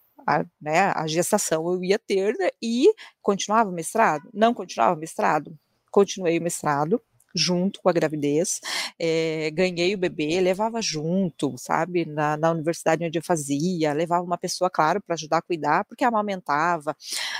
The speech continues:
Bárbara, olha, não foi fácil. Por isso que eu falei que foi tão prazeroso em dois mil e nove, quando eu realmente defendi,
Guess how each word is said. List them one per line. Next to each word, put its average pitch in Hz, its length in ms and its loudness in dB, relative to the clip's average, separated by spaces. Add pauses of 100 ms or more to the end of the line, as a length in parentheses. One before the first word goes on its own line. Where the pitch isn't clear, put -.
(120)
Bárbara, 233 800 0
olha, 220 380 0
não 208 360 0
foi 226 200 -2
fácil. - 600 -2
Por 240 100 2
isso 294 120 0
que - 80 -4
eu - 40 -10
falei 233 260 0
que - 100 -18
foi 233 160 2 (180)
tão 370 200 2
prazeroso 180 840 -2
em 190 100 -4
dois 175 200 2
mil 185 140 -2
e - 20 -6
nove, 170 520 -2
quando 190 280 0
eu 185 100 0
realmente 190 540 0
defendi, 180 580 0